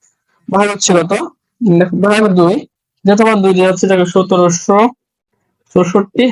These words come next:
আবার যোগ, তাহলে আবার দুই দিয়ে যাচ্ছে, দুই,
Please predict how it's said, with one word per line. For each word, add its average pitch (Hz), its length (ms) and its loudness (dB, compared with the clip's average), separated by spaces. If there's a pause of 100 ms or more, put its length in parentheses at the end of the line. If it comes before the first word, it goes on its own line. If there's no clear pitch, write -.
(100)
আবার 247 220 2 (300)
যোগ, 185 260 4
তাহলে 185 220 2
আবার 190 220 2
দুই 170 180 4
দিয়ে 165 180 2
যাচ্ছে, 175 260 -2 (840)
দুই, 190 200 4